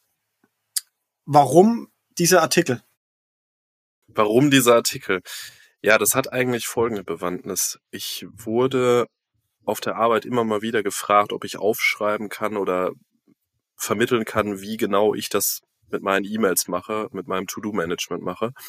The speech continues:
Speaker 2: Und anstatt das immer wieder zu erklären, habe ich's dann irgendwann mal aufgeschrieben. Und ich dachte
Speaker 1: Mhm.
Speaker 2: mir, das ist doch sicherlich nicht nur für unsere Firma relevant, sondern auch für andere. Und deshalb habe ich's auf LinkedIn veröffentlicht.
Speaker 1: Sehr gut.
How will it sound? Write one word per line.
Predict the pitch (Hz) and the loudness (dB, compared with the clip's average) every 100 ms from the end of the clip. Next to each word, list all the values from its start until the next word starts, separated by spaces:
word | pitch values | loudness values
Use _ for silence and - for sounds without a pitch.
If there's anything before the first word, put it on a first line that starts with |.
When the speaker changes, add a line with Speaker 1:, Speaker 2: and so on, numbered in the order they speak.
| - - - _ | -20 -20 -20 _
Speaker 2:
Und | 98 95 95 | -4 -4 -6
anstatt | 92 - 107 113 | -6 -2 0 2
das | 110 - - _ _ | 2 2 -2 _ _
immer | 107 107 | 0 2
wieder | 107 107 | 2 0
zu | - | 0
erklären, | 98 - 98 113 120 | -2 2 4 4 2
habe | 107 | -2
ich's | 104 | -2
dann | 107 98 | -2 -2
irgendwann | 101 101 101 | -2 -2 -4
mal | 95 | -2
aufgeschrieben. | 82 90 - - - 87 85 | -2 -4 -4 -6 -6 -12 -10
Und | 90 87 | -10 -10
ich | 90 | -4
dachte | - 95 - | -2 -2 -2
Speaker 1:
Mhm. | |
Speaker 2:
mir, | 98 - - - _ _ | -4 -4 -14 -20 _ _
das | - 95 | -6 -4
ist | 98 | -2
doch | 98 - _ | -2 -2 _
sicherlich | 101 104 101 101 107 | -10 -4 -2 -2 -2
nicht | 98 107 | -4 0
nur | 98 | 0
für | - 104 98 | 0 0 0
unsere | 101 95 95 | -2 -4 -2
Firma | - 107 | 0 0
relevant, | 110 107 104 104 104 | 2 2 2 0 0
sondern | - 95 92 | -2 -2 -2
auch | 95 | -2
für | - - | -2 -6
andere. | 92 107 110 107 | -6 -4 -2 -4
Und | 98 | -4
deshalb | 92 - - | -6 -6 -6
habe | 92 | -10
ich's | 95 | -8
auf | 110 | -6
LinkedIn | 101 90 80 | -6 -4 -8
veröffentlicht. | - 80 90 92 92 - _ _ _ _ - | -6 -6 -6 -12 -18 -20 _ _ _ _ -16
Speaker 1:
Sehr | - 151 143 | -2 2 2
gut. | 143 127 | 2 0